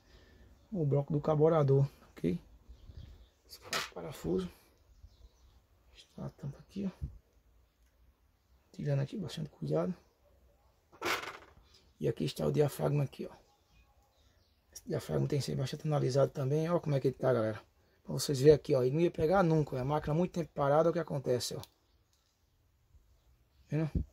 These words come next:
Colado, ó. Aí, galera, como é que tá aqui, ó. A junta dessa parte de baixo do carburador, a junta não presta mais. Tô danificado aqui, ó. Tem que ser trocada essa junta também.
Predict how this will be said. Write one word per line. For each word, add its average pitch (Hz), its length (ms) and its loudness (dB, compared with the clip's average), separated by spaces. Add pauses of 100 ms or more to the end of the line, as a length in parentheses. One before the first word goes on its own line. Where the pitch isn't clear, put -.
(140)
Colado, - 640 -2
ó. - 140 -20 (2000)
Aí, 120 160 0
galera, 113 220 -4
como 135 140 -2
é 127 40 -2
que - 80 -8
tá 120 180 -2
aqui, 135 240 2
ó. 143 100 4 (760)
A 127 180 0
junta 139 460 2 (1000)
dessa 139 240 -8
parte - 280 -4
de 143 80 -2
baixo 131 340 -2
do 151 80 -4
carburador, 135 640 4
a 127 40 2
junta 135 260 -4
não 147 140 -4
presta 143 380 -6
mais. 131 360 -4 (920)
Tô 151 120 -4
danificado 139 680 -2
aqui, - 320 -8
ó. 139 80 -6 (1200)
Tem - 120 -6
que - 80 -6
ser - 100 -4
trocada 131 300 -4
essa - 200 -4
junta 135 260 -4
também. 156 520 -2